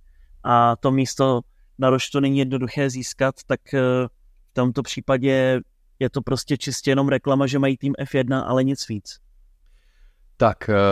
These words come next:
Speaker 2: skončila, řekl bych, jakási první část sezóny před, eh, letní přestávkou.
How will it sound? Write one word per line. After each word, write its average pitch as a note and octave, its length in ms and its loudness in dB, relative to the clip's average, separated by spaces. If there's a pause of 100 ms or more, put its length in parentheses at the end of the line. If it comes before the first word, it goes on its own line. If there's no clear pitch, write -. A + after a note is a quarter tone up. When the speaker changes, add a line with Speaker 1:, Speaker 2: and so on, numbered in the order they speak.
(220)
Speaker 2:
skončila, B2 1000 0
řekl G2+ 240 -2
bych, A2 220 -2
jakási G2+ 380 -2
první F#2 560 0 (800)
část F#2 520 -4
sezóny F#2+ 600 0
před, - 400 -6
eh, F2+ 300 0
letní F#2 400 0
přestávkou. F2+ 1000 -2